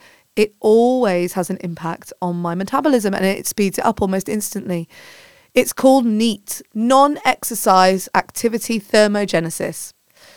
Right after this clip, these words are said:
And what it does is your metabolism starts to increase.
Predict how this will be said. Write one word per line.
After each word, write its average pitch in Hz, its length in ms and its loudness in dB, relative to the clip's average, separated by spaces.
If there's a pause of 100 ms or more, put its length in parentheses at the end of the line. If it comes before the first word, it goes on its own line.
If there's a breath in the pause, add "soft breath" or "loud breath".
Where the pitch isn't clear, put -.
(400 soft breath)
And 208 120 0
what 247 120 6
it 233 120 2
does 240 260 4
is 190 100 -4
your 208 200 0
metabolism 208 720 0
starts - 360 0
to - 140 -8
increase. 180 540 -4